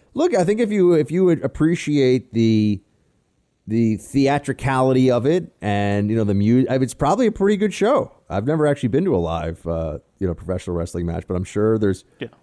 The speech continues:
Speaker 1: there's
Speaker 2: I,
Speaker 1: a
Speaker 2: I don't
Speaker 1: little
Speaker 2: think anyone goes into it thinking they're watching a real wrestling match. They
Speaker 1: Well, well, of
Speaker 2: understand that it's a
Speaker 1: course.
Speaker 2: drama.
Speaker 1: Right,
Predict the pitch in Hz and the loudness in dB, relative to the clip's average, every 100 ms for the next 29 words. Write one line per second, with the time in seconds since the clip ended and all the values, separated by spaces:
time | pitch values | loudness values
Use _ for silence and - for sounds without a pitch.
0 | _ 101 95 - 165 180 175 170 147 139 | _ -6 -6 -6 -4 -2 -2 -2 -2 -4
1 | 131 131 127 127 120 123 - 127 123 117 | -4 -4 -4 -8 -6 -8 -6 -6 -4 -6
2 | 113 117 113 117 110 113 104 110 110 107 | -2 -2 -4 -8 -8 -8 -6 -8 -8 -12
3 | 95 98 107 - 143 139 311 277 233 147 | -14 -14 -14 -4 -2 2 2 4 4 2
4 | - - 170 185 202 233 95 | 2 2 0 0 2 2 0